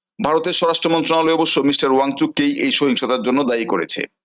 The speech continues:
তার উস্কানিমূলক ভাষণের জন্যই জনতা খেপে গিয়ে সহিংসতা শুরু করে, বলছে স্বরাষ্ট্র মন্ত্রণালয়।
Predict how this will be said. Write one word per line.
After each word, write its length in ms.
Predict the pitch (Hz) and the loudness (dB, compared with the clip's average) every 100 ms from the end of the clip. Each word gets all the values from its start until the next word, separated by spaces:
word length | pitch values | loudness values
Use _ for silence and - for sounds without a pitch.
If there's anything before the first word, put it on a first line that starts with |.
| _ - _ _ _ | _ -20 _ _ _
তার 160 | - 151 | -6 0
উস্কানিমূলক 680 | 180 180 180 165 165 160 - | 0 0 0 2 2 0 -2
ভাষণের 320 | 139 151 156 | -2 -2 0
জন্যই 280 | 151 143 139 | 0 0 0
জনতা 380 | 139 143 139 | 0 0 -2
খেপে 340 | 123 - 143 151 | -4 -4 -4 -2
গিয়ে 220 | 127 131 | -2 -2
সহিংসতা 480 | - 147 120 120 123 | 0 0 0 -2 -2
শুরু 240 | 139 131 | 0 0
করে, 220 | 117 131 | 2 0
বলছে 400 | 139 123 - 110 | 0 0 -2 -2
স্বরাষ্ট্র 340 | - 120 117 113 | -2 -2 -2 -2
মন্ত্রণালয়। 500 | 104 95 90 82 | -2 -2 -2 -2